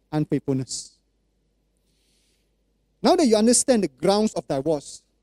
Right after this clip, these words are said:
I want to point out one very important fact here. And if you don't get anything else, get this. It's very important. While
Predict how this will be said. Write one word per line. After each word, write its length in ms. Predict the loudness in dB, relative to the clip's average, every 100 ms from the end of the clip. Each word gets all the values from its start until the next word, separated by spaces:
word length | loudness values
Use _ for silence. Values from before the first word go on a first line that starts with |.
| _ _
I 80 | -4
want 160 | -2 -2
to 60 |
point 280 | -4 -2 -2
out 120 | -2 -4 0
one 360 | 2 4 0 -4 _ _ 2
very 280 | 4 4
important 520 | 0 -6 -4 -2 -2 -2
fact 340 | -4 -4 -8
here. 140 | -6 -6 _ _ _ _ _ _ _ _ _ _ _ _ -2
And 120 | 0
if 100 | 2
you 100 | 4
don't 180 | 4 4
get 120 | 2
anything 340 | 4 4 4 2
else, 340 | 0 -4 -12 _ _ _
get 200 | 0 4
this. 460 | 2 2 -2 -6 -12 _ _ _ _ -4
It's 100 | 0
very 200 | 6 6
important. 420 | 6 0 -6 -6 -12 _ _ _ _ _ _ _ _ _ _ _ _ _ _ _ _ _ _ 0
While 420 | 4 6 4